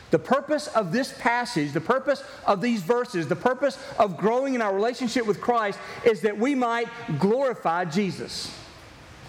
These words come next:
That we might glorify Jesus. I want to let that sink in just for a second, because here we see in the Bible just one of many places that lays the foundation for who we are as a church. If you'll remember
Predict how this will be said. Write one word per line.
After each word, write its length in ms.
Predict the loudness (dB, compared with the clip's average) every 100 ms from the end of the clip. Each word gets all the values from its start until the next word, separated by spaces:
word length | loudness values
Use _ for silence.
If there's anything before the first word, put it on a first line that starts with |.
| 0 2
That 120 | 4
we 120 | 4
might 320 | 2 -2 -2
glorify 760 | 0 2 2 0 -2 0 0 -2 -6 -14 -18 -18 -18 -2
Jesus. 720 | 0 0 -2 -8 -8 -10 -12 -16 -20 -20 -20 -20 -20 -20 -20 -20 -20 -18 -16 0
I 60 | 2
want 80 | 2
to 40 |
let 100 | 2
that 160 | -2 -2
sink 240 | -2 0
in 120 | -2
just 180 | -2 -2
for 100 | -2
a 40 | 0
second, 340 | -2 -2 -2
because 260 | 0 0 0
here 120 | -2
we 140 | -2
see 320 | 0 -2 -2 -6 -6 0
in 140 | 0
the 60 | 2
Bible 420 | 0 0 0 -2
just 240 | -2 -2
one 180 | 0 0
of 140 | 0 0
many 240 | 0 0
places 580 | -2 0 0 0 -2 -2 -10 2
that 140 | 4 4
lays 240 | 0 0
the 80 | -2
foundation 760 | 0 0 2 0 0 0 -2
for 320 | -2 0 2
who 200 | 4 2
we 180 | 2 2
are 180 | 2 0
as 80 | -2
a 60 |
church. 340 | 0 2 2 0
If 80 | 2
you'll 120 | 2
remember 380 | 2 2 0